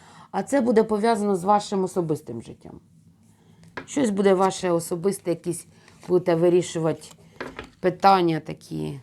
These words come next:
можливості мо-, свої реалізовувати. Може, вам будуть такі якісь нові шанси, і вам треба буде його якось воспользуватися. Знаєте, як,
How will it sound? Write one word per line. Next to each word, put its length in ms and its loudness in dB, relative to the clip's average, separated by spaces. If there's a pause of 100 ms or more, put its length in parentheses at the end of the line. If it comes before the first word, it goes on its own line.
(1160)
можливості 800 2
мо-, 240 -4
свої 540 0 (260)
реалізовувати. 960 4
Може, 160 -2
вам 100 0
будуть 200 -2
такі 200 -14
якісь 260 -8 (260)
нові 260 4
шанси, 500 2
і 40 4
вам 240 0
треба 260 -2
буде 300 -2 (500)
його 300 4
якось 280 4
воспользуватися. 800 0
Знаєте, 300 0
як, 180 0